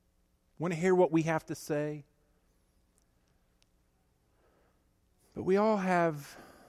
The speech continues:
the exact same choice that John had that day there on the Jordan River.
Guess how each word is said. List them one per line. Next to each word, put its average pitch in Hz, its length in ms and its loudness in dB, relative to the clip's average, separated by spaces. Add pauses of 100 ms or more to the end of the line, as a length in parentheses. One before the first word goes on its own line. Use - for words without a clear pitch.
(440)
the 135 100 -4
exact 147 460 -6
same 147 320 -10
choice 110 720 -8 (200)
that - 120 -10
John 120 360 -8
had 104 300 -10
that 110 220 -6
day 104 400 -8 (200)
there 117 180 -6
on 113 120 -8
the 107 80 -8
Jordan 107 380 -10
River. 104 300 -12